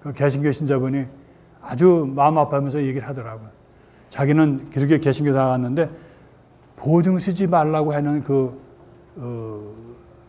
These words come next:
자문은 못 읽어봤다는 거예요. 젊은 시절의 아내,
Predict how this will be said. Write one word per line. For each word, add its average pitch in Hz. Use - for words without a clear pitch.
자문은 139
못 139
읽어봤다는 120
거예요. 104
젊은 156
시절의 151
아내, 127